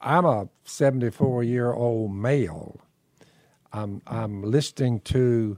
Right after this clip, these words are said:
th-, the man, God who becomes a man, a human being, God in flesh,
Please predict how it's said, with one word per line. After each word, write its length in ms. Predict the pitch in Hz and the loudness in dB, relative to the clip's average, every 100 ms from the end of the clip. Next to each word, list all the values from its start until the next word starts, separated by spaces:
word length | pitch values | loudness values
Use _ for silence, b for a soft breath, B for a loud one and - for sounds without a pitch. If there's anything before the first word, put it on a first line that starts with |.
| - _ _ _ _ _ _ _ _ _ _ _ _ _ - | -10 _ _ _ _ _ _ _ _ _ _ _ _ _ -18
th-, 140 | 107 - | -16 -14
the 240 | 101 110 104 | -4 -2 0
man, 840 | 98 123 147 139 98 92 95 101 _ _ _ _ _ _ _ _ _ _ _ _ _ - | 2 4 6 6 4 0 -4 -8 _ _ _ _ _ _ _ _ _ _ _ _ _ -4
God 460 | 117 123 139 135 117 | 2 6 6 6 6
who 120 | 127 | 4
becomes 460 | 104 107 135 120 117 | 4 4 4 6 4
a 220 | 101 95 | 4 2
man, 760 | - 85 123 156 120 90 82 - | -2 2 4 6 4 0 -4 -4
a 120 | 90 | -2
human 380 | 90 117 135 117 | 0 4 6 6
being, 300 | 123 143 104 | 8 6 6
God 360 | 85 110 131 131 | 4 6 6 6
in 140 | 120 - | 2 2
flesh, 500 | 143 151 117 120 - | 6 6 6 2 -6